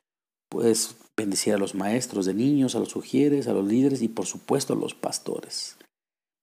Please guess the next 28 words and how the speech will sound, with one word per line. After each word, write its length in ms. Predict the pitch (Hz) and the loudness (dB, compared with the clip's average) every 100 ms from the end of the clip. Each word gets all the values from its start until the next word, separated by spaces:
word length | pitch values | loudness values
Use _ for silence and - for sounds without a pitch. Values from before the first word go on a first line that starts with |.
| - | -2
Número 240 | 113 107 | 2 2
tres, 460 | - 127 143 - - _ _ _ _ _ | 6 8 8 2 -6 _ _ _ _ _
haz 160 | - 120 | 0 2
que 120 | - 120 _ | 2 0 _
tu 160 | - 110 | -2 4
vida 400 | 131 123 110 - | 6 6 6 2
sea 340 | - 110 107 | 0 4 4
un 200 | 139 120 | 2 0
sinfín 500 | 107 104 98 - 117 | 2 2 0 2 4
de 80 | 113 | 4
cumplidos 640 | 110 98 - 139 147 143 - | 0 -2 -2 0 2 0 -4
y 100 | - | -4
palabras 500 | - 101 98 113 98 | 0 2 2 -2 -6
de 120 | - | -8
ánimo. 380 | - 87 - - _ _ _ - | -10 -12 -16 -20 _ _ _ -2
Una 220 | 123 117 | 0 2
palabra 300 | 101 101 110 | 2 4 4
de 100 | 104 | 2
bendición 640 | 104 107 - - - 131 | -2 -6 -8 -2 2 4
podría 240 | 131 113 113 | 6 4 4
cambiar 320 | 107 107 107 | 4 4 4
el 120 | 98 | 4
rumbo 240 | 113 123 113 | 4 6 6
de 100 | 101 | 6
la 80 | |
vida 240 | 101 107 107 | 6 6 6
de 160 | 101 | 4
alguien. 540 | 98 95 - - 104 | 4 2 -2 -10 -12